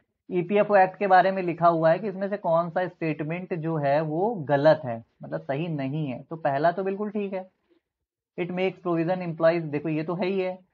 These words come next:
फोर्थ भी है, तो ये जो थर्ड है ना, ये यहाँ पर इनकरेक्ट है, सेवेंटी फ़ाइव का हमारा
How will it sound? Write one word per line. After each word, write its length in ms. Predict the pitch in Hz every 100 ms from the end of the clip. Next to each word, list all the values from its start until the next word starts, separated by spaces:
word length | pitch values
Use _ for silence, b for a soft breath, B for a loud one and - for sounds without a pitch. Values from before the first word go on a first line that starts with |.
| _ _ -
फोर्थ 340 | 165 185 190
भी 140 | 196 202
है, 180 | 180 170
तो 280 | - _ 175
ये 160 | 170
जो 100 | 180 202
थर्ड 380 | 143 151 185
है 80 | 170
ना, 120 | 151
ये 240 | 196 165 165
यहाँ 200 | 160 147
पर 140 | 170
इनकरेक्ट 440 | 160 143 143 156 147
है, 180 | 135 - 156
सेवेंटी 480 | 156 147 147 151
फ़ाइव 220 | 175 156 156
का 120 | 165
हमारा 340 | 156 151 196